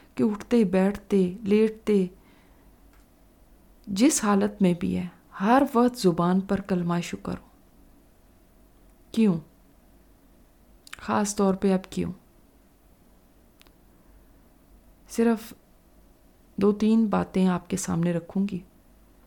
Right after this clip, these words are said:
ورنہ شکر کرنے کے لیے تو ان گنت نعمتیں ہیں۔ یعنی اتنی نعمتیں ہیں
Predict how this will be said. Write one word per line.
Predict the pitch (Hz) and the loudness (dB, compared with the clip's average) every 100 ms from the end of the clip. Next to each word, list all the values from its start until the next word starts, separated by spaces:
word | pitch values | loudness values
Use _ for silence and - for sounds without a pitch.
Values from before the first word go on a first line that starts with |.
| _ _ - - | _ _ -12 -2
ورنہ | 180 196 190 | 0 2 0
شکر | - 190 214 | -4 -6 -4
کرنے | 208 185 185 | -2 0 0
کے | 185 | 0
لیے | 190 190 | 0 -2
تو | 196 - | -4 0
ان | 214 214 | 2 4
گنت | 208 190 208 185 | 2 2 0 -2
نعمتیں | 170 170 - | -4 -4 -6
ہیں۔ | 190 190 - _ _ _ - _ _ - _ _ _ - - _ _ - | -6 -8 -10 _ _ _ -20 _ _ -20 _ _ _ -20 -20 _ _ -8
یعنی | 185 190 208 | 2 4 4
اتنی | 208 240 240 | 4 6 6
نعمتیں | 214 202 208 226 247 | 8 6 4 4 4
ہیں | 226 | 4